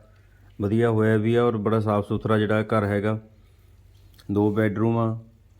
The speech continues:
ਤੇ ਸਟਾਰਟਿੰਗ 'ਤੇ ਆਪਾਂ ਬੈਠਕ ਵੀ ਦੇਖੀ ਹੈ।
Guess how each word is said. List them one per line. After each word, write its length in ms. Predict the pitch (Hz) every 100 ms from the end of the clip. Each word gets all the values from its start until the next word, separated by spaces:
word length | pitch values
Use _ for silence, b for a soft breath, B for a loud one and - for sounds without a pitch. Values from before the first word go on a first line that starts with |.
| b b b b
ਤੇ 60 | 101
ਸਟਾਰਟਿੰਗ 460 | - 101 98 110
'ਤੇ 440 | 110 110 110 107 - - _ - - - 104
ਆਪਾਂ 200 | 98 104
ਬੈਠਕ 240 | 104 104
ਵੀ 220 | 104 113
ਦੇਖੀ 400 | 107 104 - 107
ਹੈ। 80 | 107